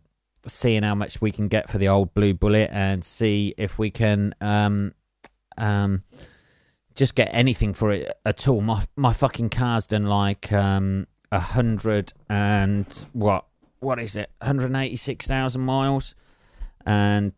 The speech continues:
um, so at the minute, um,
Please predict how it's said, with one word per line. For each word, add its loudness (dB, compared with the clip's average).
um, 2
so 0
at -2
the -6
minute, 0
um, 0